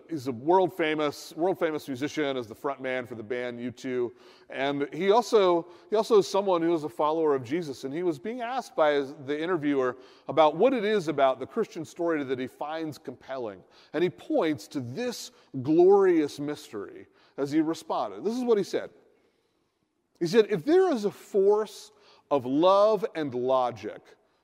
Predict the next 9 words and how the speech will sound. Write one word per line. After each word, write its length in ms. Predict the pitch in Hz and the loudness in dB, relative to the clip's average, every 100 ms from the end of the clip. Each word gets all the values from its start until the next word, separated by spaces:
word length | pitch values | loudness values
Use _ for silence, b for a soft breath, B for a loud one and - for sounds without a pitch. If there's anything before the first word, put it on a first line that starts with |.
| _ | _
behind 440 | 127 175 175 175 | -10 -4 -2 -2
the 80 | 147 | -2
universe, 800 | 135 127 107 92 - - - - _ _ _ _ _ | -4 -6 -8 -16 -18 -20 -20 -20 _ _ _ _ _
as 140 | 135 180 | -2 4
I 140 | 208 | 4
think 240 | 202 208 | 2 -2
that 120 | 175 151 | -2 2
there 220 | 143 110 | 2 0
is, 360 | 82 - - | -6 -16 -20